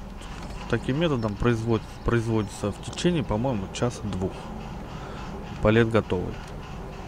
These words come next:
Ну все, если вам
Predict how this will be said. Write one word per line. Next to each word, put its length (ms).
Ну 60
все, 220
если 500
вам 280